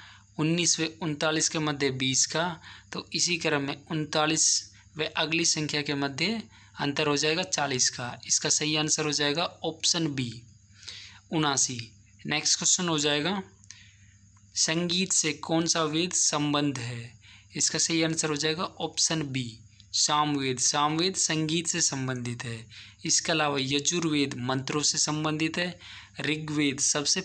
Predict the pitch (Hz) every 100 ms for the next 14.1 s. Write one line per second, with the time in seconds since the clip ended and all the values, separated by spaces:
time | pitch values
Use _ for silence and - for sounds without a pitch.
0 | - 175 160 160 190 175 151 143 131 127
1 | 123 120 120 117 120 113 113 - - -
2 | - 139 - - 160 - 165 156 151 139
3 | 120 - - - - - - - 139 147
4 | 151 143 151 170 156 147 143 160 147 131
5 | 127 120 131 - 123 117 113 113 107 107
6 | - 151 151 - 180 - 180 165 151 151
7 | 151 202 202 - - - - - - -
8 | - 165 165 180 170 170 180 170 156 -
9 | 165 165 175 175 156 151 143 143 143 139
10 | 151 143 - 196 202 160 131 - 123 120
11 | 117 113 113 - - - - - 131 160
12 | 143 165 160 160 160 160 147 147 151 190
13 | - - 170 156 - 208 202 135 127 120
14 | 113